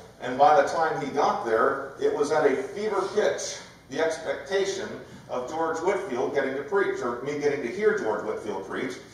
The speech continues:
and he would draw thousands and tens of thousands of people to hear the gospel of Jesus Christ. But the key is that he was seeking to do God's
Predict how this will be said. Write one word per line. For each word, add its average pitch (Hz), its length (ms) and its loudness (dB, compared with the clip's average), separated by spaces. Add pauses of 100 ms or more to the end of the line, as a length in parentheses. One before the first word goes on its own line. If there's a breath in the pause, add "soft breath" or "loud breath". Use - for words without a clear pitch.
(300 loud breath)
and 151 280 2
he 190 80 -2
would 175 120 0
draw 139 340 4
thousands 175 520 4
and 120 120 -10
tens 165 260 -6
of 147 120 -2
thousands 151 420 4
of 127 160 -6
people 110 480 -4 (240 loud breath)
to 135 100 -6
hear 156 460 0
the 143 80 0
gospel 139 480 2
of 127 100 0
Jesus 131 300 -2
Christ. - 520 2 (840 loud breath)
But 147 200 -6
the 143 80 -6
key 247 300 -4
is - 260 -2
that 156 280 4
he 214 140 -2
was 175 180 -4
seeking 175 360 -8
to 147 100 -12
do 139 200 -2
God's - 460 4